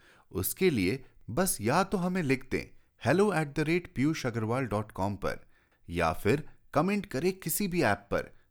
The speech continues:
जहां आप ये कहानी सुन रहे हों। मैं कैलिफोर्निया, यूएस से मैनी और अभिनव जी का शुक्रिया अदा करना चाहूंगा,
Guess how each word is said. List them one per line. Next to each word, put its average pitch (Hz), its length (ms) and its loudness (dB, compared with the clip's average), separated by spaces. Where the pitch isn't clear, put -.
जहां 104 380 0
आप 110 280 2
ये 107 80 0
कहानी 98 460 -2
सुन 113 320 -2
रहे 92 200 -2
हों। 85 180 -6
मैं 113 180 0
कैलिफोर्निया, 117 720 0
यूएस 107 380 0
से - 340 -2
मैनी 160 400 0
और 196 120 -4
अभिनव 120 380 6
जी - 180 -4
का - 380 -6
शुक्रिया 185 480 0
अदा 139 160 0
करना 101 300 -2
चाहूंगा, 87 520 -2